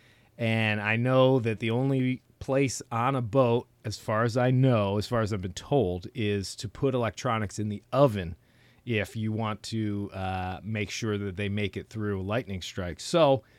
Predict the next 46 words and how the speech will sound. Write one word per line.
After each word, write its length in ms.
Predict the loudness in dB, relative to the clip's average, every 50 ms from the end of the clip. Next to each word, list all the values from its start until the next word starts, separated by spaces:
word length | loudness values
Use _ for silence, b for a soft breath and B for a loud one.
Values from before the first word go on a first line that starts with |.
| b b b b b b
with 140 | -2 -2 -2
the 60 | -4
standalone 680 | 0 4 4 6 6 6 8 8 10 10 10 10 8
unit, 380 | 8 6 6 4 2 2 0 _ _ -4
and 300 | 0 2 4 4 4 4
because 540 | 4 4 6 6 6 4 2 -2 -10 -16 -12 -8
the 360 | -4 -2 -2 0 2 4 4
icom 440 | 6 4 4 4 4 4 4 4 2
is 100 | 0 0
pretty 200 | 0 0 0 0
simple, 380 | 2 2 0 2 2 2 2
I 40 | 2
mean, 160 | 2 2 2
it's 140 | 0 0 0
only, 200 | 0 2 2 2
like, 220 | 2 2 0 -2
two 220 | 2 6 6 6 8
or 60 | 6
three 240 | 4 2 2 2 2
little 180 | 4 2 2
wires 520 | 4 4 4 4 4 4 2 0 0 -2 -4
that 140 | -4 -2 0
are, 240 | 0 -2 -2 -4 -4
that 120 | -4 -2 -2
are 120 | -2 0
holding 340 | 2 2 2 2 2 0 -2
the 80 | -2
thing 240 | -2 -2 0 0 0
in, 280 | 0 0 -2 -2 -4 b b b b b b b b b 0
I 100 | 0 2
can 140 | 2 2
unplug 440 | 2 2 2 2 4 4 4 4 6
that 180 | 4 2 2 2
thing 180 | 0 2 2
in 80 | 2 0
two 180 | 0 -2 -4 0
seconds, 460 | 0 2 2 2 2 0 -4 -4 -4 0
throw 200 | 2 2 4 4
it 60 | 2
in 100 | 2 2
the 120 | 2 2
oven, 380 | 4 2 2 2 2 0 0 -2 b b b b b
storm 340 | b 4 6 8 8 8 6
goes 220 | 4 2 0 0 0
past, 480 | 0 2 4 4 2 2 -2 -8 -10 -8 -6
and 480 | -4 -2 -2 -2 -2 -2 -4 -6 -6